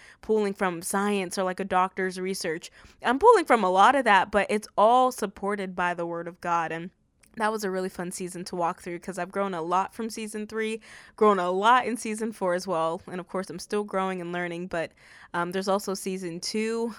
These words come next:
Um, season two was a very interesting time. That was back in twenty twenty. And y'all already know, okay? Twenty twenty was something else. And so my content there, I pray that it encourages you. My theme for season two was, um, with every episode, I wanted y'all to hear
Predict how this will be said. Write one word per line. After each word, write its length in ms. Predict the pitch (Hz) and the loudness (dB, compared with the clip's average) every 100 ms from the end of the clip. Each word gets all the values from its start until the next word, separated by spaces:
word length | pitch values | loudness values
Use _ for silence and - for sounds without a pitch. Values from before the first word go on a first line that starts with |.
| - | -8
Um, 340 | 185 175 170 | -4 -4 -6
season 320 | 185 254 240 214 | -6 -6 -4 -6
two 180 | 233 | -4
was 160 | 208 190 | -4 -4
a 60 | 175 | -4
very 500 | 175 185 185 190 - | -6 -4 -2 -2 -4
interesting 540 | 185 190 190 - 160 165 | -8 -8 -12 -12 -12 -8
time. 380 | 196 156 151 | -6 -4 -2
That 140 | 175 190 | 0 0
was 140 | 185 | 0
back 240 | 190 170 - | -2 -4 -4
in 80 | |
twenty 320 | - 185 165 208 | -12 -10 -10 -10
twenty. 480 | - 180 160 147 | -6 -4 -4 -8
And 140 | - 180 | -8 0
y'all 240 | 185 208 | 2 2
already 640 | - 190 208 185 185 143 170 | 2 4 4 4 -2 -2 -12
know, 520 | 208 - 381 262 - | -8 2 6 6 4
okay? 480 | 262 254 277 254 247 - - - - | -2 0 2 2 0 -10 -18 -18 -12
Twenty 300 | - 330 269 | 2 2 2
twenty 280 | 262 262 233 | 0 0 0
was 160 | 196 214 | -2 -2
something 320 | 220 156 180 | -2 -2 -2
else. 360 | 190 180 - | 0 0 0
And 160 | 190 208 | -4 -4
so 180 | 202 185 | -2 0
my 160 | 196 | 0
content 600 | 214 247 202 - 226 175 185 | -2 -2 -4 -2 -6 -6 -4
there, 360 | 185 175 165 | -2 0 0
I 120 | - | 0
pray 340 | 175 - 196 185 | -2 -2 -4 -2
that 140 | 180 | -4
it 120 | 180 | -4
encourages 600 | 170 170 190 175 180 180 | -6 -8 -6 -6 -8 -10
you. 220 | 180 180 175 - - | -4 -4 -4 -12 -8
My 140 | 190 190 | -2 -2
theme 280 | 202 196 190 | 0 -2 -2
for 160 | 185 | -6
season 420 | 180 202 185 175 | -8 -6 -8 -8
two 260 | 196 208 202 | -8 -8 -6
was, 260 | 170 - - | -6 -8 -8
um, 360 | 185 170 165 - _ | -6 -6 -8 -12 _
with 160 | 196 190 | -8 -2
every 240 | 185 196 | -2 -2
episode, 440 | 185 - 214 180 170 | -4 -4 -4 -2 -2
I 80 | |
wanted 300 | 170 185 180 | -2 -4 -6
y'all 180 | 180 175 | -4 -4
to 80 | 170 | -4
hear 600 | 160 - 202 240 202 165 | -6 -8 -8 -4 -2 -4